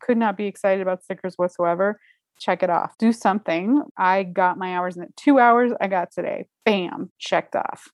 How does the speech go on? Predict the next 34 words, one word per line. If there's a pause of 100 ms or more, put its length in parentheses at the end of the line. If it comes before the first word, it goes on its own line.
When
you
make
it
a
task,
your
time, (200)
it's
clear
if
you (100)
did
it
or
you
didn't
do
it. (100)
The
difference
between,
"I'm
gonna
sit
down
and
write (140)
five
hundred
words," (500)
that's
a
check-offable